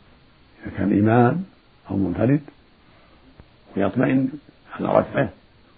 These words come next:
يعتدل، يقول: "ربنا ولك الحمد حمدا كثيرا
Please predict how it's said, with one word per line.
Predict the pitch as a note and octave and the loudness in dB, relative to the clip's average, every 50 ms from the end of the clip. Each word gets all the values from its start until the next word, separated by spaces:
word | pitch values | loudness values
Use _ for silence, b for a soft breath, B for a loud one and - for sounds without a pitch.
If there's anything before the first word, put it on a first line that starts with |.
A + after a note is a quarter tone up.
| _ _ - | _ _ -6
يعتدل، | G2+ F#2+ F2+ - - B2 A2+ A#2+ C3+ C#3+ - - - - _ _ _ _ _ _ _ _ _ _ - - - - - - | -2 -2 0 2 2 4 8 8 8 6 6 0 -8 -14 _ _ _ _ _ _ _ _ _ _ -20 -20 -20 -20 -14 -10
يقول: | F#2+ F#2 F#2+ | -8 -6 -4
"ربنا | G2 A2 A2 G2+ G#2 G2+ G2+ A#2 | -4 -2 -2 -2 -2 -2 -2 -2
ولك | A2+ G#2+ G#2+ F#2+ E2+ | -4 -4 -6 -8 -10
الحمد | E2 - - G#2+ A#2+ A#2+ A#2 A2+ - | -10 -10 -6 -4 -4 -4 -4 -6 -8
حمدا | G#2 A2+ A#2 A2+ A2+ G#2+ G#2 F#2+ | -4 -2 -2 -2 -2 -4 -6 -6
كثيرا | G2+ F#2 E2+ F#2 G#2+ B2+ B2 A#2+ A#2+ C3 | -6 -6 -2 0 2 2 2 0 -2 -4